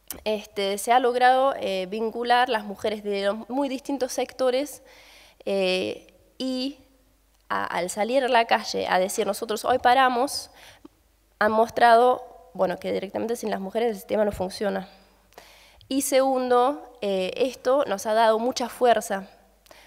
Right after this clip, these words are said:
mucha fuerza, eh, un, un empuje muy grande, a sobre todo todos los movimientos que por ahí, el argentino es muy fuerte, realmente el argentino, el movimiento de mujeres en Argentina es muy fuerte y muy grande. Yo creo que no hay otro país en el cual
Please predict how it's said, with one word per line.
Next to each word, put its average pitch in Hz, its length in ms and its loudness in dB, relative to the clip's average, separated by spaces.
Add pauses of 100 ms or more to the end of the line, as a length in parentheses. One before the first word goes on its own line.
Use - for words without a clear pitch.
(100)
mucha 262 260 4
fuerza, 277 600 4
eh, 190 240 -2
un, 185 240 -6
un 208 240 -2
empuje 240 260 -4
muy 233 220 2
grande, 196 460 -2 (220)
a 208 120 2
sobre 226 260 -2
todo 262 260 2
todos 262 220 0
los 269 120 -2
movimientos 240 500 0
que 226 120 -2
por 208 160 -2
ahí, 233 240 -4 (340)
el 202 100 -10
argentino 233 380 -4
es 240 60 -2
muy 240 160 0
fuerte, 208 440 2
realmente 208 400 0
el 208 60 -2
argentino, 214 520 -4
el 190 380 -6
movimiento 190 420 -6
de 208 40 -2
mujeres 220 280 -8
en 220 60 -6
Argentina 214 300 -6
es 214 100 -10
muy 220 160 -4
fuerte 240 300 -4
y - 20 -4
muy 208 160 -4
grande. 196 400 -2
Yo 240 140 -12
creo 220 120 -8
que 208 100 -6
no 208 100 -4
hay 214 140 -2
otro 208 220 -6
país 208 240 -4
en 190 80 -4
el 185 140 -4
cual 208 300 4